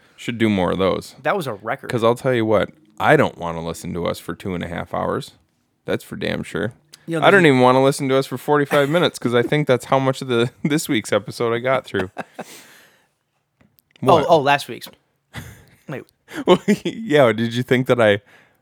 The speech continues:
Speaker 2: <laughs>
Speaker 1: I'm, I'm, I'm already listening to this
Speaker 2: I'm like,
Speaker 1: in
Speaker 2: Did
Speaker 1: the
Speaker 2: you, did you
Speaker 1: future?
Speaker 2: go ahead and
Speaker 1: <laughs>
Speaker 2: I'm, I'm so confused right
Speaker 1: I'll
Speaker 2: now.
Speaker 1: t-, I'm gonna tell you at the f-, like, the forty-four minute mark, you get a little weird.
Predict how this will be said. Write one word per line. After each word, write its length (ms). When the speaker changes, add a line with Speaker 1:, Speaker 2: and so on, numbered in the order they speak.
Speaker 2:
<laughs> 460
Speaker 1:
I'm, 200
I'm, 300
I'm 220
already 260
listening 480
to 140
this 120
Speaker 2:
I'm 120
like, 140
Speaker 1:
in 60
Speaker 2:
Did 120
Speaker 1:
the 40
Speaker 2:
you, 80
did 100
you 120
Speaker 1:
future? 220
Speaker 2:
go 160
ahead 240
and 200
Speaker 1:
<laughs> 240
Speaker 2:
I'm, 280
I'm 160
so 260
confused 480
right 160
Speaker 1:
I'll 80
Speaker 2:
now. 60
Speaker 1:
t-, 80
I'm 160
gonna 160
tell 200
you 160
at 120
the 80
f-, 120
like, 300
the 80
forty-four 540
minute 260
mark, 320
you 100
get 220
a 80
little 320
weird. 400